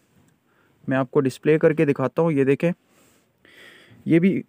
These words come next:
पश्मीना की इंतहाई खूबसूरत शॉल है। बॉर्डर इसका सेल्फ प्रिंटिंग में आया हुआ है। फोर साइड जो बॉर्डर हैं इसके कम्प्लीटली ये सेल्फ प्रिंट में आए हुए हैं और बेस इस शॉल का, अ,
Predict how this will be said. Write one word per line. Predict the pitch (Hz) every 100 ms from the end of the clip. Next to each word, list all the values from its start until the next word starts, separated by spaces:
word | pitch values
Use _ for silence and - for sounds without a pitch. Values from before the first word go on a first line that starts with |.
| -
पश्मीना | 143 156 151 180
की | 170
इंतहाई | 170 147 139 143 180
खूबसूरत | 175 147 139 - 160 180
शॉल | - 175 165 160
है। | 160
बॉर्डर | 139 127 139 165
इसका | 170 - 170
सेल्फ | - 175 196 -
प्रिंटिंग | 175 170 185 180
में |
आया | 156 151
हुआ | 156
है। | 165
फोर | - - 175 196
साइड | 190 175
जो | 165 147
बॉर्डर | 131 135 175
हैं | 175
इसके | 165 - 160
कम्प्लीटली | - 139 131 147 151 180 190 - _ _ _ _ -
ये | 131 165
सेल्फ | 165 180 170 -
प्रिंट | 151 131 127
में |
आए | 117 113
हुए | 113
हैं | 113 - _ -
और | 139
बेस | 131 143 175 208
इस | 208 -
शॉल | 185 180 180
का, | 180 175 _ -
अ, | 135 135 131